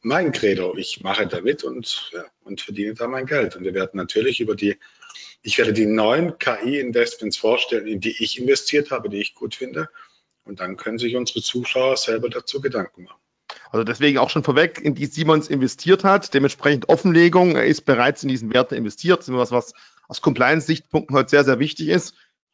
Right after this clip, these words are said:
Speaker 2: Äh, wenn jetzt jemand denkt, „Ja, deswegen spricht er natürlich nur positiv davon“, ja, sonst hätte er sie auch nicht gekauft. Aber wichtig, das heißt nicht, dass ihr sie kaufen sollt und müsst. Simon hat sicher auch gleich so eine Art Disclaimer dabei. Aber bevor wir auf die Einzelwerte anschauen, wir wollen ja vielleicht auch ein bisschen im S and P reingucken, vor allem K-I-Aktien.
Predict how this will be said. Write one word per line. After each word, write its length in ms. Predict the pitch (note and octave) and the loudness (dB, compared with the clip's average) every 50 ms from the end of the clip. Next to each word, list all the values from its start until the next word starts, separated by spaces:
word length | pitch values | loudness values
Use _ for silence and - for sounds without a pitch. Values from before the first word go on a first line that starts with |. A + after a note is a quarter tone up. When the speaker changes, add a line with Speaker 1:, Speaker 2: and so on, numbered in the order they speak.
| _ _ _ | _ _ _
Speaker 2:
Äh, 180 | D3 D3 C#3+ A#2+ - | 4 4 4 4 4
wenn 100 | C#3+ D3+ | 2 2
jetzt 100 | D3 - | 4 6
jemand 180 | D#3 D#3+ D3 | 6 6 8
denkt, 160 | D3+ D#3 D#3 D3 | 6 6 6 4
„Ja, 60 | C3 | 2
deswegen 400 | - - C3+ - - C3+ D3 D3 | 2 0 -2 0 0 0 0 0
spricht 380 | - - - E3 E3 - - | -2 0 0 0 0 2 4
er 80 | D3+ D3 | 4 4
natürlich 240 | C3+ - - D3+ D3 | 4 6 4 4 4
nur 120 | E3 D#3 | 4 4
positiv 540 | - E3+ F3+ F#3+ F#3 E3 B2 C3+ C#3+ C#3 - | 8 8 8 8 8 6 4 2 0 2 2
davon“, 320 | - C3 - - C3 A2+ | 0 -2 0 -2 -2 0
ja, 80 | A2 B2+ | 0 -2
sonst 200 | A2 C#3+ C#3 - | -2 -4 -4 -6
hätte 120 | C#3 C3+ | -4 -4
er 20 | C#3 | 0
sie 100 | C3 C#3 | 2 2
auch 100 | - B2 | 2 2
nicht 160 | C3+ B2+ - | 0 -6 -8
gekauft. 420 | B2 G#2+ - A#2 A#2 A2 - - | -12 -2 0 2 2 2 0 -2
Aber 180 | - A2+ A2+ A2+ | -2 -2 2 2
wichtig, 380 | C#3 D#3 C3 - D#3+ E3 - - - - _ _ | 2 2 2 2 2 0 0 -4 -12 -20 _ _
das 100 | - - | -4 -2
heißt 220 | C3+ A#2+ A2+ - | 0 0 0 0
nicht, 180 | C#3+ E3 E3 E3 | 0 0 0 0
dass 140 | C#3 - - | -2 -4 -4
ihr 100 | D3+ B2+ | -4 -4
sie 100 | B2 A2+ | -4 -4
kaufen 360 | - - B2 C3+ C#3 C3+ B2 | 0 2 2 2 2 0 0
sollt 260 | G#2+ A#2+ B2+ C3 - | 2 2 2 2 2
und 80 | A#2 A#2+ | 0 0
müsst. 380 | C3 F3 G#3 F3+ - - - | 2 2 2 2 -2 -12 -6
Simon 200 | - D3 C#3 C#3+ | -4 0 2 2
hat 100 | C3 B2 | 2 2
sicher 180 | - D3 C#3 C3 | 2 2 4 4
auch 140 | C3+ C3 - | 4 2 2
gleich 260 | - B2 B2 B2 A#2 | 0 0 0 0 -2
so 100 | - - | -2 -2
eine 100 | B2 A#2+ | 0 2
Art 180 | - B2+ B2+ - _ _ _ _ _ _ | 2 0 0 -2 _ _ _ _ _ _
Disclaimer 380 | B2 - - - C#3 E3 F3+ F3+ | -16 -12 0 4 4 4 6 6
dabei. 440 | F3 E3+ D3+ D#3+ D3+ D3+ D#3 - - _ _ - - - | 4 6 6 6 6 6 4 2 0 _ _ -20 -18 -2
Aber 140 | - C3+ C3+ | 0 2 2
bevor 200 | C3+ - E3+ E3+ | 4 4 4 4
wir 80 | E3+ D#3+ | 4 4
auf 80 | D#3 | 4
die 120 | - D3+ - | 2 0 2
Einzelwerte 580 | A#2 D#3 G#3 F3 - E3+ D#3+ D#3+ E3 D#3+ D#3+ | 2 2 0 0 0 2 4 4 6 6 4
anschauen, 500 | - D3+ D#3 D3+ - D3+ D3 D3 D3 C#3+ | 2 2 0 0 2 2 4 4 4 4
wir 80 | C#3 B2 | 4 4
wollen 120 | B2+ C3+ | 4 2
ja 60 | C3+ B2 | 2 0
vielleicht 180 | - C3 - | -2 -2 -2
auch 60 | C3+ | 0
ein 40 | A#2+ | -2
bisschen 160 | C#3 C3 B2 | -2 -4 -2
im 60 | C#3+ E3 | -6 -6
S 100 | - - | -6 -6
and 100 | A#2+ - | -12 -6
P 120 | D#3+ E3+ | -4 -2
reingucken, 460 | E3 D#3 D3+ C#3+ - E3+ - - A#2+ | 0 0 0 0 -2 -6 -6 -6 -8
vor 120 | - - - | -4 0 0
allem 180 | C3 D3 C#3+ | 0 0 0
K-I-Aktien. 760 | - - B2+ - A2 - D3+ D#3 - _ - - D3+ D3+ D3 | 0 0 0 2 2 2 2 2 0 _ 0 2 2 2 2